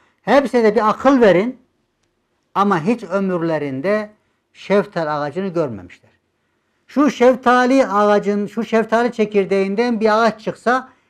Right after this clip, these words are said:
ne olur diye sorun. Şeftali ağacını anmaları mümkün mü? Anlamaları. Hep çekirdeğe benzeyecekler değil mi? Biraz büyük diyecekler.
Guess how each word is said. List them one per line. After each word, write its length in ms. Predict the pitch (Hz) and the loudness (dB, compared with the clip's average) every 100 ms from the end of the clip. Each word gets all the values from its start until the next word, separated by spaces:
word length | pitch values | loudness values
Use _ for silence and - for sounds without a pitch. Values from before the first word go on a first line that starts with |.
| _ | _
ne 220 | 160 233 269 | -2 2 4
olur 420 | 233 208 202 185 | 4 4 2 2
diye 180 | 277 - | 0 0
sorun. 400 | 240 208 113 - _ _ _ _ _ _ _ _ _ _ _ _ _ _ _ _ _ _ _ _ _ _ _ _ _ _ _ _ | 2 2 0 -10 _ _ _ _ _ _ _ _ _ _ _ _ _ _ _ _ _ _ _ _ _ _ _ _ _ _ _ _
Şeftali 580 | - - 220 214 214 208 | -8 -2 -2 0 -4 -2
ağacını 400 | 190 180 160 175 | -4 -6 -6 -8
anmaları 440 | 180 180 180 170 | -8 -8 -6 -6
mümkün 340 | 180 185 233 151 | -8 -10 -10 -12
mü? 140 | 98 | -12
Anlamaları. 560 | 131 127 117 104 101 98 _ _ _ _ _ _ _ _ _ _ _ - | -12 -10 -12 -14 -18 -20 _ _ _ _ _ _ _ _ _ _ _ -2
Hep 240 | 240 269 | -2 0
çekirdeğe 480 | - 233 247 262 240 | 0 0 2 2 4
benzeyecekler 600 | 214 180 139 135 - 247 | 2 0 -4 -6 -8 -2
değil 160 | 262 247 | -2 -2
mi? 180 | 113 _ _ _ _ _ _ _ _ _ _ | -10 _ _ _ _ _ _ _ _ _ _
Biraz 320 | 214 240 226 180 | 2 2 2 0
büyük 220 | 202 202 | -4 -2
diyecekler. 720 | 156 113 104 107 117 131 | -4 -4 -12 -14 -14 -16